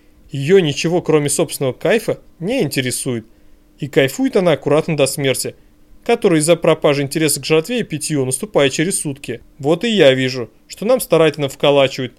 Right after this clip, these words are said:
что самое главное в жизни — это кайф. Крыса с детёнышами и клавишей тут перед глазами так и стоит.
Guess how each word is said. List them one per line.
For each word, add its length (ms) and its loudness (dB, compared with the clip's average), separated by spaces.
что 200 -8
самое 340 0
главное 320 2
в 40 -4
жизни — 340 -6
это 260 -2
кайф. 400 0
Крыса 320 -2
с 20 -6
детёнышами 600 -2
и 40 -2
клавишей 500 0
тут 160 -14
перед 180 -4
глазами 400 4
так 260 -2
и 40 -6
стоит. 480 -4